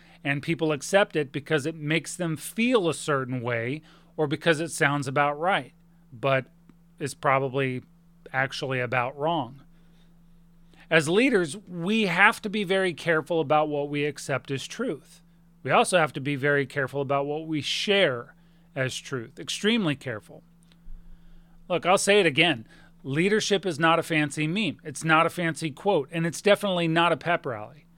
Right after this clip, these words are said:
In fact, much of leadership isn't glamorous at all. It's hard, and it requires a certain amount of personal sacrifice,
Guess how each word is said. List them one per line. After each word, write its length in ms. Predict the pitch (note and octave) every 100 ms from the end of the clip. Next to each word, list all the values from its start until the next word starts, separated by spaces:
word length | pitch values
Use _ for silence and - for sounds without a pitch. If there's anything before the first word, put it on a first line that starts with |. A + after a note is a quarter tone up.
| _ _ _ _ _ -
In 80 | C3+
fact, 280 | F3+ E3+
much 360 | D#3+ D#3 F#3+ G3+
of 120 | F3
leadership 600 | D#3 F#3+ F3 D3 D#3+ D#3
isn't 360 | A3+ E3 G3+ D#3
glamorous 680 | B2+ D#3+ F3 F3 E3 - D#3+
at 80 |
all. 320 | D#3 F3+ - -
It's 140 | C#3
hard, 540 | - - A3+ D3 A2 - - _ _ -
and 100 | D3
it 60 |
requires 540 | D#3+ E3+ - F#3 F#3+ D3+
a 60 |
certain 360 | E3 - G3+ G#3
amount 320 | F#3+ E3+ F3
of 120 | E3
personal 440 | - D#3 C#3+ E3 D3
sacrifice, 800 | - F3+ F#3 D#3 - A2+ - -